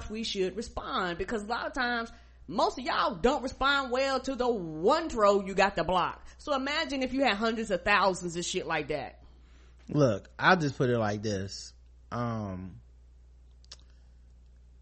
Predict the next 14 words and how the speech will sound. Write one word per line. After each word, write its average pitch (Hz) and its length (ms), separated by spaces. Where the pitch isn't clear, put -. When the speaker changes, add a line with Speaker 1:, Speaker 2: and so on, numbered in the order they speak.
Speaker 2:
a 135 120
lot 165 260
of, 170 120
there's 185 340
some 156 200
routers 165 380
out 151 200
there, 143 320
there's 147 180
some 139 120
people 127 320
that 117 520
are 110 140
fighters 143 760